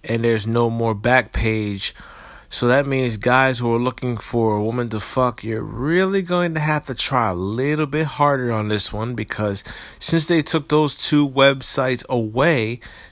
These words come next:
now all of a sudden, like, people are probably living through a desperate life. But then again, I have to ask myself, and I have to ask people the one important question.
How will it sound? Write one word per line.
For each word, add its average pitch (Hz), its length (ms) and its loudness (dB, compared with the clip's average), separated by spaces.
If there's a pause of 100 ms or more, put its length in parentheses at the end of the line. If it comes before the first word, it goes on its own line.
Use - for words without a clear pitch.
(100)
now 139 360 4
all 120 160 0
of 117 40 -2
a - 40 -4
sudden, 131 360 -2
like, 120 360 0
people 131 580 0 (100)
are 110 120 0
probably 117 440 0
living 117 400 -2
through 110 300 -4
a 95 120 -6 (360)
desperate 139 440 0
life. 143 460 -4 (680)
But 107 180 -2 (100)
then 139 220 0
again, 143 580 2 (600)
I 107 100 -2
have 110 200 0
to 101 80 -2
ask 107 340 -2
myself, - 1000 -2
and 107 100 -4
I 107 40 0
have 107 100 -2
to 110 100 -4
ask 107 300 -2
people 139 300 0
the 107 80 -4
one 110 160 -2
important 113 340 -4
question. 107 460 -2